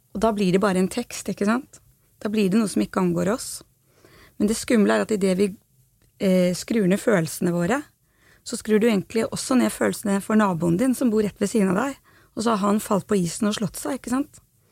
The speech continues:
Og så tar du ikke det inn på samme måte som du hadde gjort, mener jeg da, hvis du hadde ikke fått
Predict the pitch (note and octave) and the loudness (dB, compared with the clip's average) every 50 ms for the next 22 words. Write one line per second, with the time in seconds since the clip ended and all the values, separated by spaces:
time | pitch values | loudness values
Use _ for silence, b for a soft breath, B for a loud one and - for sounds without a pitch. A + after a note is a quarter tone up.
0 | b b b b b b b b b b b b b - A3+ A3+ A#3+ B3+ - - | b b b b b b b b b b b b b 2 4 4 4 4 0 -6
1 | _ _ _ _ _ _ _ _ _ _ _ _ _ _ _ _ _ _ _ _ | _ _ _ _ _ _ _ _ _ _ _ _ _ _ _ _ _ _ _ _
2 | - - C#4 - - - G3+ F3 F3+ - - A3+ G#3 A#3 - - A3 G3 A3+ C4 | -4 -4 -2 -2 0 0 0 0 0 0 0 2 2 0 0 2 2 4 4 2
3 | - - C4+ - - A#3 G3 G3+ G#3+ A3+ G#3 F3 - - - - B3 - - b | 0 -4 -6 -2 0 0 2 2 2 2 2 0 -2 -2 -2 -2 -2 -2 -10 b
4 | b b b b b b b b b b b b _ - - - A3 G#3 F#3+ G#3+ | b b b b b b b b b b b b _ -12 -4 0 2 2 2 4
5 | G#3 A3+ G#3 G3 A#3+ A3+ A3+ - - - A#3 G3+ G#3 G#3+ G3 G#3 G#3 A#3+ A3 G#3 | 2 0 0 0 0 0 0 -2 -2 0 2 4 4 4 2 2 0 0 -2 -2
6 | - - A3 G#3 F#3+ - - _ _ - - - _ _ - A#3 - - A3 - | -2 -2 -4 -4 -4 -6 -10 _ _ -10 -10 -10 _ _ -4 -2 -2 -2 -4 -4